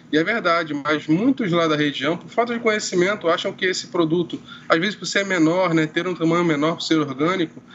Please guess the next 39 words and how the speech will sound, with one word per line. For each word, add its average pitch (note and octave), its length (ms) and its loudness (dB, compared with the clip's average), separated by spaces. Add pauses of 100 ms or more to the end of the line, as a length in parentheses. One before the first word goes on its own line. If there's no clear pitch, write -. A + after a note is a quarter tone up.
(220)
não G3 220 2
tem A3 220 -2
tanto G#3+ 320 0
valor G3 360 2
no F#3+ 120 2
mercado. E3+ 640 0
E E3 100 4
a F3 40 0
gente F3+ 200 -6
vê F3+ 140 -2
que - 100 -12
é G3+ 60 -2
o G#3 60 -4
contrário, G3+ 600 0
né? D#3+ 140 2
Então E3 180 -6
a F3 60 -2
gente E3+ 100 -4
tem G3+ 120 -6
que - 80 -18
passar, F3+ 680 -2 (320)
é, B2+ 480 0
isso D#3+ 220 0
pra D3 220 0
eles D#3+ 400 -2
também, C#3+ 440 0 (800)
né? D3+ 180 2
O D#3+ 60 0
Caruanas D#3+ 420 0
atua E3 220 0
justamente F#3 500 0
nisso, E3 400 0 (320)
é, C3+ 240 0
levando E3 640 0 (180)
técnicas F3 520 0
de C3+ 100 -12
venda C#3+ 320 0
pra A#2+ 160 -6
eles, C3 480 -2